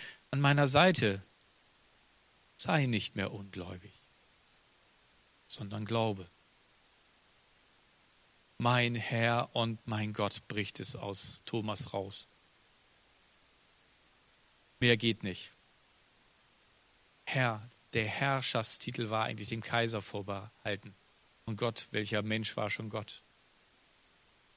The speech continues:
Er bekannte sich zu Jesus. Und alle Enttäuschung und alle Verzagtheit waren mit einem Schlag verflogen. Ab jetzt war alles anders. Es war wahr,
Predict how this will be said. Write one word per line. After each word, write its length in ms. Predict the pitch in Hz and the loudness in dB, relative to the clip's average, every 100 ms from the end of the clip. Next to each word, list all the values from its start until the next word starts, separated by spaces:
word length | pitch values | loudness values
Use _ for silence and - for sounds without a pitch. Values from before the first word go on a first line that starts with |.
| - - - - - - - - - | -20 -20 -20 -20 -20 -20 -20 -18 -2
Er 140 | 113 | -2
bekannte 560 | 110 107 - 113 107 98 | 0 -4 -2 -2 -2 -4
sich 240 | 98 - | -6 -6
zu 140 | - 98 | -8 -8
Jesus. 540 | 98 - 98 - - - - - - - - - - - - - - | -12 -12 -6 -6 -6 -18 -20 -20 -20 -20 -20 -20 -20 -20 -20 -20 -14
Und 180 | 120 - - | -10 -10 -2
alle 280 | 131 135 135 | 4 6 6
Enttäuschung 600 | 127 113 120 123 - 120 | 4 0 2 2 2 -2
und 180 | 104 - | -4 0
alle 160 | 123 113 | 0 2
Verzagtheit 880 | 113 - - 123 117 - 110 98 | -2 0 0 2 0 0 -6 -4
waren 220 | 110 107 107 | -4 -4 -4
mit 220 | 101 - - | -8 -10 -10
einem 340 | 113 117 113 107 | -4 -4 -2 0
Schlag 560 | - - 101 101 - - | 0 2 0 0 -4 -16
verflogen. 600 | - 104 - 117 101 92 - - - - - - - - - - - - | -10 -8 -4 -4 -4 -8 -16 -20 -20 -20 -20 -20 -20 -20 -20 -20 -14 2
Ab 180 | 123 - | 2 4
jetzt 520 | 123 123 - - 107 | 4 4 4 0 2
war 200 | 101 101 - | -2 -2 0
alles 500 | 110 110 104 104 - - | 2 2 0 0 -2 -4
anders. 600 | 107 95 90 - - - - - - - - - - - - - - - | -8 -8 -10 -10 -10 -12 -20 -20 -20 -20 -20 -20 -20 -20 -20 -20 -20 0
Es 260 | - - | 2 4
war 220 | 131 127 | 2 2
wahr, 380 | 127 165 113 98 | 6 6 4 -4